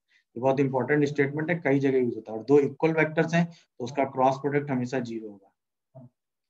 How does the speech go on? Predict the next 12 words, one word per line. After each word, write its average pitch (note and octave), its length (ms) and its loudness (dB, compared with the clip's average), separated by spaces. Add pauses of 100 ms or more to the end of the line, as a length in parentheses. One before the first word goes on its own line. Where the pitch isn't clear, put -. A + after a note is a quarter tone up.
(160)
सही A2 100 -2
है A#2+ 60 0
ना? D#3+ 140 2 (260)
अच्छा, - 320 -14 (380)
अब B2+ 140 2
अगर C#3+ 180 4
मैं D3+ 160 4
आपसे C#3+ 340 2
कहूँ C#3+ 360 2
कि E3 200 -2 (120)
angle C3 540 0 (1200)
between C3 640 0